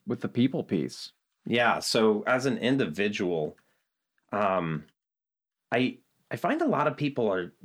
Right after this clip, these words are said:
Speaker 2: you know, just floundering. They talk to me about this all the time. And, you know, "I'm just floundering in my job. I'm floundering in my job." And one of the things that's really common is, you know, "Hey,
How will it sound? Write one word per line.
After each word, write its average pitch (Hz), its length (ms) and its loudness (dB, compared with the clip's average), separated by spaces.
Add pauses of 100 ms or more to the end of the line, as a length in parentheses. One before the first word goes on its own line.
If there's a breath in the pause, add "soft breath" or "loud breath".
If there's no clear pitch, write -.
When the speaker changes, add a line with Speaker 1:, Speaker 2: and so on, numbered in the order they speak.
Speaker 2:
you 113 120 -6
know, 104 80 -2
just 113 160 0
floundering. 78 600 -2
They 95 120 -2
talk 165 300 -2
to 113 80 -6
me 90 100 -2
about 82 260 -6
this - 200 -6
all 110 140 0
the 113 80 -4
time. 71 460 -6
And, 92 100 -4
you 90 60 -4
know, 85 60 -6
"I'm 82 100 -6
just - 160 -8
floundering 98 520 -2
in 82 40 -2
my 78 100 -4
job. 78 300 -6
I'm 80 80 -6
floundering 95 500 -2
in 78 80 -6
my 76 120 -6
job." 76 300 -4 (380 soft breath)
And 110 160 0
one 127 140 2
of 247 60 0
the 277 100 -2
things 90 300 -2
that's - 200 -6
really 95 360 0
common 78 640 -2 (560)
is, 92 440 -2
you 101 140 0
know, 85 220 0 (400)
"Hey, 170 340 2